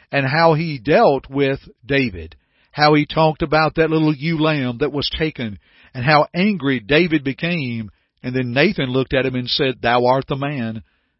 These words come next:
David tried to cover his sin, but it came to where it was unveiled through the teaching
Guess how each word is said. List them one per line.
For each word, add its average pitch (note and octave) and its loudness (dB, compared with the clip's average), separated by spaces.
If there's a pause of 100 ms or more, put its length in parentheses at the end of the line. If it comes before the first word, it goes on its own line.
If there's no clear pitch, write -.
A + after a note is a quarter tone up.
(100)
David C3+ 2
tried F#3 0
to C#3 -6
cover D3 -2
his C#3 -2
sin, A#2+ -2 (460)
but C3 2
it C#3 -2 (100)
came C3+ -4 (240)
to D3 -2
where C3 2
it C3 -2
was A#2+ -2
unveiled C3+ -4 (260)
through C3+ 0
the A#2 -4
teaching A#2 -6